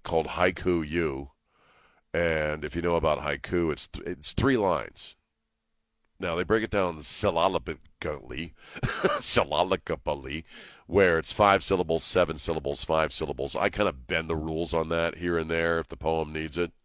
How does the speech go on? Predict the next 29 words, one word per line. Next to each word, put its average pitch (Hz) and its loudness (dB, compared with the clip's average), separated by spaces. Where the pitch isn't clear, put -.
But 85 2
the - -6
problem 135 10
with 117 4
writing 107 8
haiku, 90 4
guys, 78 2
is 87 -6
that 85 4
it 98 -6
takes 110 4
for - -2
freaking 90 -4
ever 87 -2
to - -10
put 85 -2
a 73 -6
book 73 -6
together 60 -10
of 58 -10
haiku. 67 -2
I've 80 -2
written 107 2
about 90 4
a 73 0
hundred 104 2
and 90 -16
fifty 92 -2
haiku 78 -2